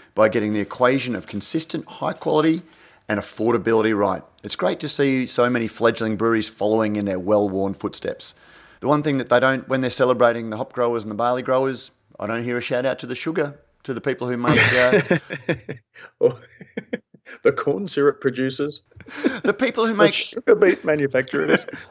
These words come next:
Speaker 2: The rice malt growers.
Speaker 1: The people who make the enzymes. Uh, the, yeah, anyway.
Speaker 2: <laughs>
Speaker 1: Although
Speaker 2: That
Speaker 1: craft
Speaker 2: make your
Speaker 1: brewers
Speaker 2: brewed I P A, were you gonna say? No,
Speaker 1: Well,
Speaker 2: anyway, look,
Speaker 1: <laughs> yes,
Speaker 2: let's
Speaker 1: yes.
Speaker 2: move on.
Speaker 1: Let, let, let's
Speaker 2: That's
Speaker 1: move
Speaker 2: enough
Speaker 1: on.
Speaker 2: of that.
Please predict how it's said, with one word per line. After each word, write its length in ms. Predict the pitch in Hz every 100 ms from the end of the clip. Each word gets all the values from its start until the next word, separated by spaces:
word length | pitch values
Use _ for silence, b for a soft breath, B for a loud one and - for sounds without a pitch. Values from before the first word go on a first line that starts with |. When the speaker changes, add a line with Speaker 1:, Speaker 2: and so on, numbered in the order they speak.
| _ -
Speaker 2:
The 260 | 262 294
rice 300 | 311 302 247 -
malt 340 | 202 208 180 156
growers. 560 | 147 143 131 127 127 B B B
Speaker 1:
The 120 | 190
people 360 | 185 208 220 185
who 100 | 185
make 220 | 180 165
the 100 | 147
enzymes. 840 | 160 156 143 139 131 123 107 - -
Uh, 300 | 120 123 123
the, 280 | 123 131 - - 80
yeah, 240 | 123 101 85 117 - -
anyway. 320 | 117 - 123 - 151 - - -
Speaker 2:
<laughs> 460 | - - - _
Speaker 1:
Although 220 | 123 117
Speaker 2:
That 80 | 120
Speaker 1:
craft 200 | 139 127
Speaker 2:
make 160 | 123 120
your 80 | 117
Speaker 1:
brewers 180 | 120 107
Speaker 2:
brewed 20 |
I 140 | 113
P 180 | 110 104
A, 160 | 120 143
were 60 |
you 40 | -
gonna 140 | 127 123
say? 180 | 135 214
No, 160 | 107 117
Speaker 1:
Well, 100 | 175
Speaker 2:
anyway, 140 | 156
look, 180 | 104 117
Speaker 1:
<laughs> 0 |
yes, 200 | - -
Speaker 2:
let's 140 | 123 123
Speaker 1:
yes. 60 | 120
Speaker 2:
move 100 | 107
on. 160 | 120 - b b
Speaker 1:
Let, 120 | 156
let, 120 | 165 170
let's 40 |
Speaker 2:
That's 160 | 175 175
Speaker 1:
move 80 | 143
Speaker 2:
enough 120 | 131
Speaker 1:
on. 80 | 110
Speaker 2:
of 60 |
that. 100 | -